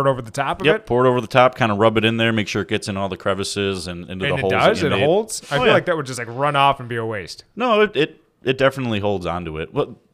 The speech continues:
Speaker 2: you're using that more to hold your rub. So the rub that I used, I actually kinda homemade it. Uh, it was brown sugar, uh, smoked paprika, salt, pepper, and I added some cayenne pepper, um, for a little bit of heat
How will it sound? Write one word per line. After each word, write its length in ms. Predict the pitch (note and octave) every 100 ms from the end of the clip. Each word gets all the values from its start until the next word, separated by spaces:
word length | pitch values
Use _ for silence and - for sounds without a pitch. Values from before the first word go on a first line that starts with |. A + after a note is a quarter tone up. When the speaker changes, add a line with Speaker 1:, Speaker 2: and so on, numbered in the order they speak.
| -
Speaker 2:
you're 200 | C3+ C3+
using 340 | D3+ G#3 E3+ A#2+
that 260 | A2+ A#2+
more 460 | A2 A2 A2+ G#2+ - _ _ _ _ -
to 100 | F#2
hold 420 | - A2+ G2+ E2
your 140 | E2
rub. 340 | D#2+ E2+ D2+ - _ _ _ _
So 140 | - G#2+
the 80 | G2
rub 280 | C3+ D#3
that 120 | B2 A2
I 60 |
used, 360 | G#2 G2 F#2+ F#2+
I 80 | G#2+
actually 280 | - G#2
kinda 240 | - G#2 E2+
homemade 420 | G2+ F2+ F2 F2
it. 220 | E2 - F2
Uh, 220 | E2+ E2
it 60 | F2
was 140 | E2+
brown 260 | A2+ A#2+ C3+
sugar, 540 | D3+ C3 B2+ B2 B2+ _ _ _ _ _ _
uh, 180 | F2+ E2+
smoked 340 | - C3 C3 -
paprika, 760 | B2 C3 A#2 B2 A2 A2 A2 _ _ _ _ _
salt, 440 | - A2+ A#2 -
pepper, 540 | A#2 G2+ A2 G2+ G2+ G2 _ _ _ _ _ _ _ _ _ -
and 260 | F#2+ F#2 F#2
I 60 |
added 260 | G2 G2 F#2+
some 180 | G2 F#2
cayenne 460 | - F#2+ F2+ F#2
pepper, 560 | F2+ F#2+ - F#2+ F#2 F#2+ _ _ _ _
um, 260 | D#2+ D#2+ D#2+
for 180 | F2+
a 40 | F2
little 180 | G#2 F#2
bit 160 | F#2
of 100 | F2+
heat 400 | - F#2+ F#2 -